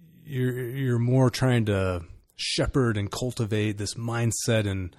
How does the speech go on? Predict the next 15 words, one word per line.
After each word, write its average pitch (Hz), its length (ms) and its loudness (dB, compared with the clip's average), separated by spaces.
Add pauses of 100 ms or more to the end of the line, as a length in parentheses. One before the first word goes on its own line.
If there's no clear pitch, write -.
(320)
movement 113 500 2
as 101 140 -6
a 98 60 -6
group 104 240 -4 (160)
forward 107 400 0
versus, 92 760 -4 (1120)
like, 110 140 -4
a 107 40 2
bunch 107 240 0
of 113 80 -4
individuals. 87 680 -4
Like, 92 200 -6 (320)
it 110 120 -6
really 120 360 6
is 113 140 2